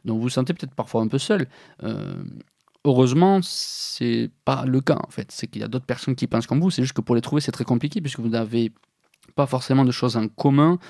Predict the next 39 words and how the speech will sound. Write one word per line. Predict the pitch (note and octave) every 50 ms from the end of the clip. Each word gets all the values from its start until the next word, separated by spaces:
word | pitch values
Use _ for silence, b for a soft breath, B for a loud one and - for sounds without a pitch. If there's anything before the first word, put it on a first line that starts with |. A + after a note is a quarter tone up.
| B B B B B -
euh, | A2+ A2 A2
physiquement. | - - - B2+ B2+ C3 - C#3 A2+ G2+ B B B B B B B B
Donc | G#2 G#2+ G#2
par | - A2+
internet, | A2+ A#2 A#2+ C3 B2+ B2+ B2 -
heureusement, | A#2+ A2 A#2+ B2+ A2 B2 C3+ C3
on | A#2+
arrive | A#2 A2+ A2+ A2
à | A2+
retrouver | A2 A#2 A#2 - - B2+ B2 B2
des | A#2+
choses | - - - B2 _ _ -
qui | - - D3+ C#3
nous, | C3+ C3 B2 B2 A#2+ A#2+
qui | A#2 - -
nous | A#2+ A2+
passionnent. | G#2+ A#2+ A#2+ - - E3+ E3
Peut-être | - C3 -
que | - B2
vous | A#2 A#2
avez | A2+ A2
trouvé | - - B2 A#2
le | A#2
podcast | - B2+ A#2+ - B2+ A#2+ - -
ou | - A2
la | A2
vidéo | G#2 A2+ A2 A#2 A#2 A#2 A2 _ -
par | - A#2+ A#2 -
cet | - D3+ A2 - A2+
élé-, | A2 A2 A2 A2+ -
par | - A#2 -
ce | - -
biais-là, | A2 A2 A#2+ C#3+ E3+ E3+
du | C3+ C3
coup. | C3 D#3 C#3+
Enfin, | B2 - - A2 G#2
c'est | - - -
par | - G#2+ G#2+
le, | A2 A2+